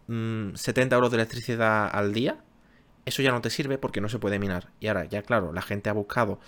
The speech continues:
maneras de, perdón, maneras no, eh, otras criptomonedas que minar con ese, con esos equipos,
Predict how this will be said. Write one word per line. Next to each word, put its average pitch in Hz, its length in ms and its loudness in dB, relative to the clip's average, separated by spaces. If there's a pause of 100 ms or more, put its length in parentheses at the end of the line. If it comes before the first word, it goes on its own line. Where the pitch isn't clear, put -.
(380)
maneras 104 500 0
de, 110 640 0 (260)
perdón, 107 240 0
maneras 104 320 0
no, 104 260 -2 (320)
eh, 90 440 -4
otras 123 240 0
criptomonedas 120 540 2
que 107 160 -4
minar 104 420 2 (680)
con 107 160 -2
ese, 110 440 4
con 98 100 -2
esos 113 220 0
equipos, 127 440 -4